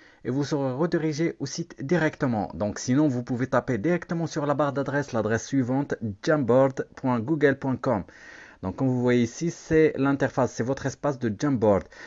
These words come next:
Donc, euh, actuellement, j'ai pas de présentation, j'ai pas d'enregistrement, euh, fictif. Donc pour cela, il suffit seulement que je clique sur le petit plus en bas à droite et après, mon écran que je peux partager sera affiché bien sûr.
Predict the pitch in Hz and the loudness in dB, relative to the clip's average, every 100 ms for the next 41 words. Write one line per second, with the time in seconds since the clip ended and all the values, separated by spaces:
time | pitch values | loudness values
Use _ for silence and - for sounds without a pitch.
0 | - - 90 - 107 107 - 123 123 147 | -20 -8 -6 -2 0 0 0 2 4 4
1 | 113 - 151 135 - 139 123 120 120 135 | 2 0 2 0 -2 -4 -4 -2 -2 -2
2 | 143 123 104 135 127 117 120 117 - 123 | -2 0 0 0 0 0 -2 -4 -4 -2
3 | 139 151 - - 110 110 107 104 101 135 | 0 -2 -4 2 4 6 6 4 2 -2
4 | - 110 92 87 87 - 95 - 101 113 | -4 -2 -2 -2 -6 -6 -10 -2 2 4
5 | - - - - - 107 107 - 120 - | 2 -2 -20 -20 -18 -6 -6 -4 -6 -6
6 | 107 156 156 147 135 135 143 135 - 110 | -4 -2 -2 -2 -4 -4 -4 -6 -4 -2
7 | 95 - 196 - 170 151 - 147 160 139 | -2 -2 -4 -4 -4 -4 -6 -6 0 2
8 | 131 127 104 117 143 - - - - 110 | 2 2 -2 0 0 -2 -14 -8 0 0
9 | 107 - 131 135 - _ _ - _ _ | 0 0 0 0 -2 _ _ -20 _ _
10 | _ - 107 135 139 - 113 123 113 - | _ -6 0 2 2 0 2 2 0 -2
11 | 123 110 - - 127 110 101 101 - 98 | 0 0 -2 -2 0 0 -2 -2 0 2
12 | 110 104 139 - 110 127 - - 143 147 | 2 2 0 -2 0 0 0 -4 -2 -2
13 | - 117 127 117 - 90 | -2 0 0 0 0 0